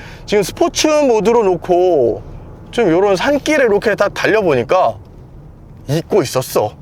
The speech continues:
역시 또 비엠더블유는 비엠더블유야. 뭐 웅장함을 강조하고 컴포트성을 더 넣고 이렇다고 얘기는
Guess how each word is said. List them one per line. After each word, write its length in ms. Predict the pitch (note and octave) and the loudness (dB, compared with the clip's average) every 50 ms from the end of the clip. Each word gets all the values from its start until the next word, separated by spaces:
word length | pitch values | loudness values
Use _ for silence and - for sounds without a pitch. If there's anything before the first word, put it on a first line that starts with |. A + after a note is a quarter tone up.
| - - | -6 -2
역시 320 | A#2+ D3+ D#3+ - - F3 D#3+ | -2 -2 -2 -2 -6 -4 -4
또 100 | - D3+ | -4 -6
비엠더블유는 640 | - - E3 G3+ A3+ G#3+ G#3+ F#3+ E3+ E3+ D#3 C3+ - | -4 -2 -2 0 0 0 0 0 2 0 0 0 0
비엠더블유야. 640 | - D#3+ G3+ G#3 - D#3+ C3 A2+ A2+ G#2+ - - - - - - - - - - - - - | 0 0 0 0 0 -2 -2 -2 -4 -6 -8 -10 -14 -18 -20 -20 -20 -20 -20 -20 -20 -20 -8
뭐 540 | - A2+ A2 A2 G#2+ G2+ G2 F#2+ - - - - - - | -2 0 2 2 2 2 0 0 -2 -6 -10 -16 -16 -8
웅장함을 600 | - C#3 D#3 E3+ E3+ F3 F#3+ E3+ D#3+ D3 C#3+ C#3+ C3 | -4 -2 0 0 0 0 0 0 0 0 0 -2 -4
강조하고 1080 | - C3+ B2+ C3+ C3+ D3 D#3 D#3 D#3+ D3+ - - B2 A#2+ B2+ C#3 C#3 C#3 - - - - - | -6 -8 -8 -6 -4 -4 -2 -2 -4 -6 -6 -8 -8 -6 -6 -8 -8 -10 -12 -14 -16 -18 -6
컴포트성을 960 | - A3 A3 G#3+ - A#3 A3 - - G#3 - - F#3 E3+ E3 D#3+ D3+ D3 D3 D3 - | -4 -4 -4 -2 -2 -4 -4 -4 -8 -12 -8 -6 -4 -2 -2 -2 -2 -4 -6 -10 -8
더 160 | - B2+ B2 | -4 -2 0
넣고 560 | A2+ A2+ A#2 - - - - D3+ C#3 C3+ C3 - - - - - - - - | 0 0 -2 -4 -8 -6 -4 -4 -4 -4 -6 -10 -14 -20 -20 -20 -20 -8 -4
이렇다고 840 | C#3+ D#3+ F3 - - - - - - F#3 D#3+ D#3 D3+ D3 C#3+ C3 A#2 | -2 -2 -2 -2 -6 -14 -16 -6 -4 -2 0 2 2 2 2 2 0
얘기는 200 | A#2+ C3+ D#3 D#3 | 0 -2 -2 -4